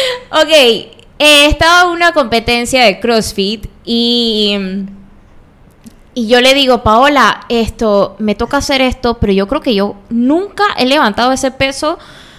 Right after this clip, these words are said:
para ese movimiento". Y me dice, "No, oye, la vez pasada que estábamos haciendo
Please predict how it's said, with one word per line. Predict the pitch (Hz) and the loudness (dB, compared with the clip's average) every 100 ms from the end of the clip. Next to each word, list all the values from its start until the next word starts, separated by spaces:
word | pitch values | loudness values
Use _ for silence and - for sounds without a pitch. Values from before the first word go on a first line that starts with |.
| - - | -12 0
para | 208 | 2
ese | 196 294 | 2 0
movimiento". | 339 196 196 277 392 220 - - | 0 0 2 0 0 0 0 0
Y | 240 | 0
me | 247 | 2
dice, | 247 240 226 - - _ | 0 0 -2 -4 -14 _
"No, | 247 277 359 494 339 190 - - | -6 2 4 6 4 0 -6 -10
oye, | - 349 381 | 0 2 4
la | 277 277 | 4 4
vez | 285 | 2
pasada | 339 359 | 0 0
que | 320 | 0
estábamos | 294 294 320 302 269 | 0 2 2 2 0
haciendo | 254 285 277 294 294 | 0 -2 0 2 2